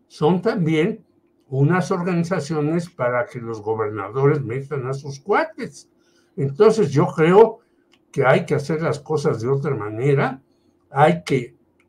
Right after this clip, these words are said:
modificar ese ine, hay que darle otro, eh, rumbo, otro sesgo,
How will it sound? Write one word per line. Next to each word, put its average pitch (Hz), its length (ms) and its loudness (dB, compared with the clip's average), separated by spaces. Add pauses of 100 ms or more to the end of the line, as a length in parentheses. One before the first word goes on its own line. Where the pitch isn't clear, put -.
(140)
modificar 143 920 4
ese 139 340 -4
ine, 139 600 2 (300)
hay 139 220 0
que 113 180 -6
darle 135 640 0 (420)
otro, 147 720 0 (420)
eh, 117 500 0
rumbo, 139 720 0
otro 139 400 -4
sesgo, 147 680 0